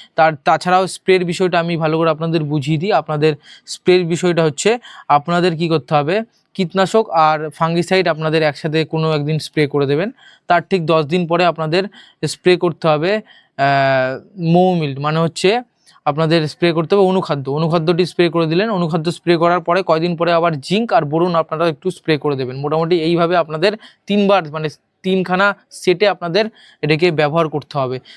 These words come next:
আপনাদের এক-, একটা কথা বারবার বলে রাখি, যেটি হচ্ছে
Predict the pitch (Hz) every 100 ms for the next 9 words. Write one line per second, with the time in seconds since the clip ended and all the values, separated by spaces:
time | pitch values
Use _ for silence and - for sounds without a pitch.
0 | - 143 156 170 180 165 - 175 - 170
1 | 180 180 160 160 175 151 160 160 156 -
2 | 240 - - - 151 160 170 165 190